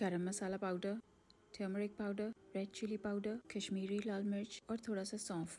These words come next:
powder। इन सभी मसालों को ऐड करके कम से कम छः से सात मिनट मीडियम हाई हीट पे भून लेंगे।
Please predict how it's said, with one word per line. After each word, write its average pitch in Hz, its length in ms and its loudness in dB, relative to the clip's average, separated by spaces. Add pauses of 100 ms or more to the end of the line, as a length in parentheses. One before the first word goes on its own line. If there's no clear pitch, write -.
(120)
powder। 160 360 -4 (480)
इन 208 80 4
सभी 247 220 4
मसालों 262 400 2
को 226 220 -2 (260)
ऐड 196 200 -2
करके 196 420 -4 (280)
कम 247 140 -2
से 240 160 -6
कम 190 220 -4 (440)
छः 240 180 -2
से 240 140 -2
सात 185 380 -4
मिनट 175 280 -2 (240)
मीडियम 214 360 -2
हाई 196 220 -4
हीट 185 320 -4
पे 185 60 -2 (340)
भून 180 180 -6
लेंगे। 170 420 -2